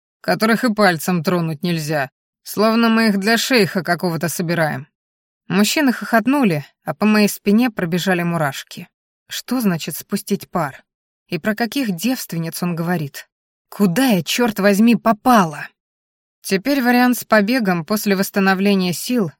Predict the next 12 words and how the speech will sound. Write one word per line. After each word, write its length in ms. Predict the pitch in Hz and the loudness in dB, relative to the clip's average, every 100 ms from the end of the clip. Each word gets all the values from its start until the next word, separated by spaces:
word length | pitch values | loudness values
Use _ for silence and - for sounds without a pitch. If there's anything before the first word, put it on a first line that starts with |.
| _ | _
не 160 | 214 254 | -2 0
казался 540 | - 277 226 151 - | 0 -2 0 -2 -4
мне 200 | 156 156 | -8 -8
удачным. 580 | 151 147 139 - 170 175 - _ _ _ _ - | -8 -6 -6 -8 -12 -16 -20 _ _ _ _ -6
«А 160 | - | -4
девка 400 | 247 269 247 - | -4 -4 -6 -6
хороша, 640 | 165 185 180 - 208 175 135 - | -2 2 2 0 2 2 2 -6
для 220 | 214 254 | -2 -2
пацанов 520 | 247 214 233 220 247 | -2 0 0 2 0
самое 400 | - 226 220 214 | 0 0 2 2
оно 200 | 220 247 | 2 0
будет», 440 | 214 160 - 135 | 0 -4 -8 -14